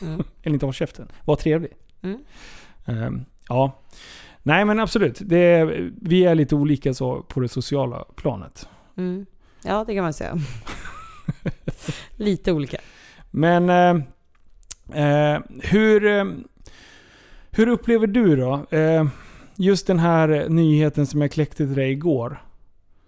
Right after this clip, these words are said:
Speaker 1: Om den här podden?
Speaker 2: Ja.
Speaker 1: Mm.
Speaker 2: Hur, eh,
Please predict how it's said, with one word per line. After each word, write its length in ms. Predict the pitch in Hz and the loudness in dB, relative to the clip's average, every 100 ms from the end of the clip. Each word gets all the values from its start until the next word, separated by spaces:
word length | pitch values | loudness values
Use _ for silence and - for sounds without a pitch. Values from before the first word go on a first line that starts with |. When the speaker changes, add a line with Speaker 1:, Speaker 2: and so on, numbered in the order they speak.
| _ | _
Speaker 1:
Om 160 | 165 160 | -10 -8
den 100 | 160 | -8
här 80 | |
podden? 420 | 160 - 156 - - _ _ | -8 -10 -12 -14 -20 _ _
Speaker 2:
Ja. 280 | - 131 135 - - _ | -4 -2 -2 -6 -18 _
Speaker 1:
Mm. 280 | 175 165 175 - - _ _ _ | -8 -8 -8 -12 -20 _ _ _
Speaker 2:
Hur, 340 | - 160 160 156 | 2 4 6 4
eh, 340 | 147 143 139 | 4 2 0